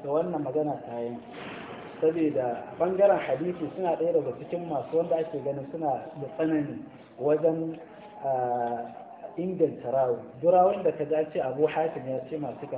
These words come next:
to kawai ka tafi. Saɓanin ire-iren su Tirmidhi da su Al-Hakim, An-Naisaburi da sauransu.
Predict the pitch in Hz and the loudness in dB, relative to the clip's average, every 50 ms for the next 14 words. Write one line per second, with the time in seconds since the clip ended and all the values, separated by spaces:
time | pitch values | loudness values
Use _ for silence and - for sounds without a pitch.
0 | 123 - - 120 - - 160 139 - - 110 - - - - - - - - - | -6 -6 -8 -8 -4 -2 -2 -2 -2 -6 -10 -12 -14 -14 -14 -14 -16 -16 -16 -16
1 | - - - - - - - - - - - - 143 143 143 170 175 185 185 185 | -18 -18 -18 -18 -18 -18 -18 -18 -18 -14 -6 -4 -4 -2 0 2 4 4 4 2
2 | 196 185 156 160 160 170 170 156 143 131 - 143 143 - - 156 165 160 147 139 | 0 0 4 4 4 6 6 4 2 0 -4 -8 -8 -4 -4 -2 -2 -2 -2 -4
3 | 135 147 147 143 143 131 120 117 - - - 143 131 117 117 - 131 135 143 135 | -4 -4 -4 -2 -2 -2 -2 -2 -4 -4 -4 -2 -2 -4 -4 -4 -2 -2 -2 -2
4 | - - 143 139 143 123 123 120 123 120 117 - - - 135 123 120 120 127 135 | -2 -4 -4 -4 -6 -8 -10 -10 -8 -8 -10 -10 -10 -8 -6 -6 -4 -6 -6 -8
5 | 135 135 143 135 123 - - 123 120 120 120 120 113 107 110 - - | -8 -8 -6 -6 -8 -6 -4 -2 0 0 0 0 -2 -4 -8 -14 -16